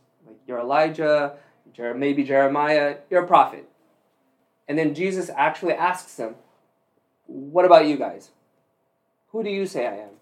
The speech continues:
And Peter, this guy who's been following Jesus around, the physical Jesus, following him around for a while now, "Who do you say I am?" And Peter gets it right.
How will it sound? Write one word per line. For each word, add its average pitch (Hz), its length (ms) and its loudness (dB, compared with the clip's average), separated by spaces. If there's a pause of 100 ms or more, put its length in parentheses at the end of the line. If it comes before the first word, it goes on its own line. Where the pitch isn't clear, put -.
(800)
And 139 240 -6
Peter, 240 540 2 (1040)
this 147 140 -10
guy 165 220 8
who's 156 160 -2
been 143 160 -8
following 196 420 2
Jesus 190 340 -8
around, 117 420 -6 (680)
the - 80 -20
physical 196 400 4
Jesus, 143 480 -6 (580)
following 185 300 8
him 185 100 0
around 135 320 0
for 139 80 -2
a 127 80 2
while 123 180 0
now, 113 200 -14 (960)
"Who 226 120 -4
do 220 60 -6
you 208 140 -2
say 175 180 0
I 117 180 0
am?" 104 120 -16 (1040)
And 139 100 -10
Peter 196 240 4
gets 170 280 4
it 139 80 -6
right. 135 280 -4